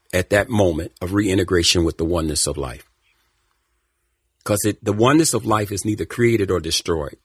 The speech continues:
It's not changing. It's,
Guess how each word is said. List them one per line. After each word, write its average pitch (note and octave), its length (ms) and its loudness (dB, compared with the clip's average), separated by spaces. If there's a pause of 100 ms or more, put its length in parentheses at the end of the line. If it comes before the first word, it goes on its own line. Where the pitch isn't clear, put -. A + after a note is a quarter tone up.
(2000)
It's - 180 2
not B2 200 0
changing. C3+ 480 0 (4000)
It's, - 220 2